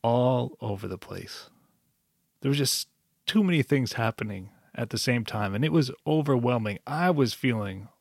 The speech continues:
overwhelmed. I was feeling like I didn't have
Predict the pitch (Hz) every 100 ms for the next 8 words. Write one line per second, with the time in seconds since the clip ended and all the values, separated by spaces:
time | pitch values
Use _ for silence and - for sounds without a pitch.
0 | _ 123 120 117 104 107 95 67 - _
1 | - - - _ _ _ _ - 147 185
2 | 185 143 - 139 131 120 117 113 117 123
3 | 143 123 131 135 123